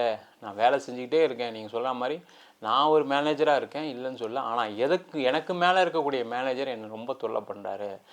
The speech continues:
எனக்கு ஒரு அங்கீகாரம் கொடுக்க மாட்டாரு, எனக்கு ஒரு ப்ரமோஷன் தர்றதுக்கு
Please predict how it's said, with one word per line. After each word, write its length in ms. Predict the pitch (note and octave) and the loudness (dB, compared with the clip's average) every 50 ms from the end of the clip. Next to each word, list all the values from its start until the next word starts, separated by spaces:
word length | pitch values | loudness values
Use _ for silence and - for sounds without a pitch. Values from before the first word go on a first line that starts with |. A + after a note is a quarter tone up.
| - - - _ | -20 -20 -18 _
எனக்கு 240 | - B2+ B2+ A#2+ B2+ | -6 -6 -2 0 2
ஒரு 60 | A#2+ | 2
அங்கீகாரம் 520 | A#2 A#2 B2 C#3 D#3+ E3 D#3+ D3+ C#3 C3 A#2+ | 2 2 0 -2 -2 2 2 2 2 2 -2
கொடுக்க 180 | A2+ A2+ G#2+ G#2+ | -4 -8 -8 -8
மாட்டாரு, 380 | G#2 G#2+ G#2+ G2+ G#2 G#2 A2 A2 | -10 -10 -10 -8 -6 -6 -4 -4
எனக்கு 220 | A2 A2+ A2 A#2 A2+ | -4 -4 -2 -4 -4
ஒரு 60 | A2 | -2
ப்ரமோஷன் 540 | - B2+ C#3+ D#3+ E3+ D#3+ - E3 D3+ C3+ C#3 | -4 -4 -2 -2 -2 -2 0 -2 -2 0 0
தர்றதுக்கு 360 | C3 B2+ C3 - D3 C#3 | 0 0 0 -4 -2 0